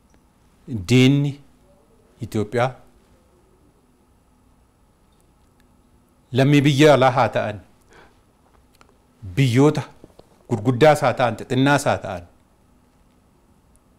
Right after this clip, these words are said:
ah, hammeenya isaanii han odeessan akka biyyattiin hin guddanneef,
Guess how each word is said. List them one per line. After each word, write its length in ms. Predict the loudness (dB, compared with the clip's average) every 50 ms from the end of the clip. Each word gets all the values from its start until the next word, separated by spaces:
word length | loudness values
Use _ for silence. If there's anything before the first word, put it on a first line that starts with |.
| _ _ _ _ _ _ _ _ _ _ _ _ _ _ _ _ _ _ _ _ _
ah, 540 | 2 4 4 4 4 4 2 0 0 -4 -6 -10 -16 -20 -20 _ _ _ _ _ _ _ _ _ _ _ _ _ _ _ _ _ _ _ _ -2
hammeenya 480 | 0 2 2 4 4 4 4 4 2
isaanii 300 | 2 2 2 2 2 2
han 180 | -2 -2 -2 -4
odeessan 460 | -2 -2 -2 -2 -2 -4 -6 -8 -8 -12 -18 _ _ _ _ _ _ _ _ _ _ _ _ _ _ _ _ _ _ _ _ _ _ _ _ _
akka 260 | -8 -8 -4 -2 -2
biyyattiin 400 | -2 -2 -2 -4 -4 -4 -4 -4 -4
hin 80 | -4
guddanneef, 460 | -6 -8 -8 -8 -8 -8 -8 -10 -14